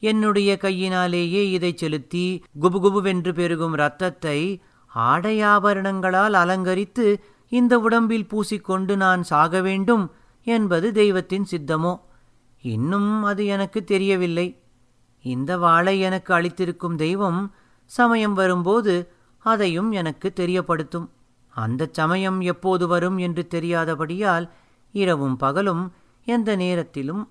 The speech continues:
ஆயத்தமாய் இருக்கிறேன். ஆம், அழகிக்கு பெயர் போன பழுவூர் இளையராணிக்கு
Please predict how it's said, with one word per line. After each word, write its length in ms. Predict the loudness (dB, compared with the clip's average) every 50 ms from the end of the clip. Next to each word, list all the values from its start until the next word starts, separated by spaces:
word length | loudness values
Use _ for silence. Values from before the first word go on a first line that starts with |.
| -10 -4
ஆயத்தமாய் 720 | -2 0 0 0 -2 -4 -4 -6 -6 -4 -2 -2 -2 -4
இருக்கிறேன். 480 | -4 -6 -6 -8 -6 -6 -6 -6 -8 -10 -16 _ _ _ _ _ _ -4
ஆம், 260 | -2 -2 0 -2 -4 -6 -12 _ _ _ _ -4
அழகிக்கு 540 | -2 -2 -2 -2 -4 -6 -8 -6 -8 -8 -6
பெயர் 340 | -4 -4 -2 -2 -2 -2 -4
போன 340 | -4 -4 -2 0 -2 -2
பழுவூர் 460 | -2 0 0 0 0 0 0 0 0 0
இளையராணிக்கு 840 | -2 -2 0 0 -2 0 0 0 0 0 -2 -6 -8 -8 -6 -6